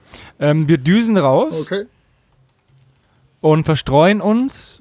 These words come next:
Speaker 1: um uns dann ganz kurz später wieder in der Sporthalle zu treffen.
Speaker 2: Okay. Äh, Frau Göppler ist wie immer pünktlich wie nix, wie ein Uhrwerk und, äh, schließt die Sporthalle auf. Schickt euch, <coughs> oh Gott,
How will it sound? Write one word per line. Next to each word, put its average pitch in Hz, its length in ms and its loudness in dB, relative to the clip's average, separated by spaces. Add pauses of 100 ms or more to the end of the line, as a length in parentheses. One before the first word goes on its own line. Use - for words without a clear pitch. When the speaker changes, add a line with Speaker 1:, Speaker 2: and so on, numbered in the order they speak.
(140)
Speaker 1:
um 165 140 -2
uns 160 160 -2
dann 180 320 2
ganz 190 280 0
kurz - 280 -4
später 175 380 0
wieder 165 180 2
in 151 80 0
der 143 100 2
Sporthalle 147 680 -4
zu 131 100 -14
treffen. - 340 -10 (1200)
Speaker 2:
Okay. 247 360 0 (460)
Äh, 214 220 2 (140)
Frau 208 500 -2 (100)
Göppler 202 420 0
ist 180 280 -2
wie 185 160 -2
immer 175 380 0 (100)
pünktlich 175 880 -4
wie 156 220 -6
nix, 151 500 -4
wie 151 140 -2
ein 151 240 -4
Uhrwerk 156 520 -2
und, 151 220 -4
äh, 151 220 4
schließt 170 400 -2
die 202 80 -2
Sporthalle 170 420 0
auf. 156 160 -4
Schickt - 380 -4
euch, 202 340 0 (340)
<coughs> - 60 -8 (1600)
oh 208 80 2
Gott, - 320 -6